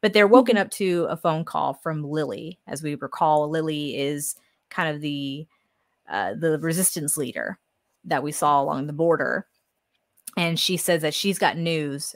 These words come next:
Speaker 1: about the wife's school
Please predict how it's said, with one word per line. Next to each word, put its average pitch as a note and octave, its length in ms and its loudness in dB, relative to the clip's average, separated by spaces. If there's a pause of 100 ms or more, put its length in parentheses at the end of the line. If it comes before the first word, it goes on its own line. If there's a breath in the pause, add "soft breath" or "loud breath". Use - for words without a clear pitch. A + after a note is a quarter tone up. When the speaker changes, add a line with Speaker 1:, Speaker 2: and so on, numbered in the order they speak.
Speaker 1:
about C#3+ 840 0 (460)
the D3+ 600 -8 (340)
wife's E3 320 6
school - 540 -6